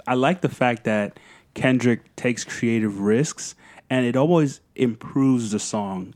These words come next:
in my opinion. 'Cause one thing that got me frustrated on Kanye's last album <laughs> is that he took a lot of creative risks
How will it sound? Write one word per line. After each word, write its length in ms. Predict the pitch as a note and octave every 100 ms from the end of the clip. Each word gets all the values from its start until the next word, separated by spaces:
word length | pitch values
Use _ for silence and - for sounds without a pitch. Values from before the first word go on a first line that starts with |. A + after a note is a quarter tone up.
| -
in 80 | G2
my 180 | G2
opinion. 480 | F#2+ - G#2 F#2 F2+ - - - _
'Cause 440 | - A#2 G#2+ G2 -
one 220 | A#2+ C#3 E3+
thing 200 | D3+ B2+
that 180 | G#2+
got 180 | G#2+ G2
me 100 | G2+
frustrated 460 | - A2 - A2+ A2
on 100 | G#2
Kanye's 440 | - A2 A2 G#2+
last 240 | A2 G#2 A2+
album 340 | A2 A2 A2+ - -
<laughs> 180 | - -
is 100 | G#2+
that 80 | G#2+
he 60 |
took 180 | A2 C#3
a 40 |
lot 140 | C#3 C3
of 60 | B2
creative 420 | A#2+ A2+ A2 G#2
risks 360 | A2 A#2 -